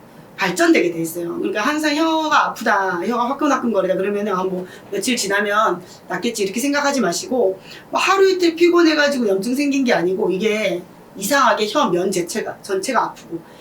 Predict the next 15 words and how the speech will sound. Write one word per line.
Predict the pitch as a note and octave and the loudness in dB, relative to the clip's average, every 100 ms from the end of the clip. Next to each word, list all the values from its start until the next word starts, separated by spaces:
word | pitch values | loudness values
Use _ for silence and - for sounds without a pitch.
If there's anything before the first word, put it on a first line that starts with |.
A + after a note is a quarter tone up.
| - - - | -20 -20 -12
입 | G3 - | -8 -2
안 | F3+ G#3 | 2 2
전체, | G3 E3+ - G3 | 0 -2 -2 -4
볼 | - G#3 A3 | -2 0 0
안쪽이 | F3 F3+ A#3 A3 | 0 -2 -4 -4
화끈화끈거리고 | A#3 C4 C4+ - F#3 E3 F3 E3+ E3+ | -4 -2 -2 -2 -2 -2 -2 -2 -6
입천장 | - - C#4 B3+ F3+ | -8 -6 -2 0 0
아프고 | E3+ - F3+ D#3+ | -2 -8 -10 -8
입술 | F#3 - A3+ | -8 -8 -8
주변 | G3 A3+ A3+ | -4 -2 -2
아프고 | - F3 F3+ | -2 -4 -2
이러면은 | A#3 G#3+ A#3 G3+ | 0 -2 -2 -4
치료해야 | - - - G3 G#3 | -4 -4 -2 0 2
되는 | - F3 E3+ | 2 0 0
거예요. | - | -6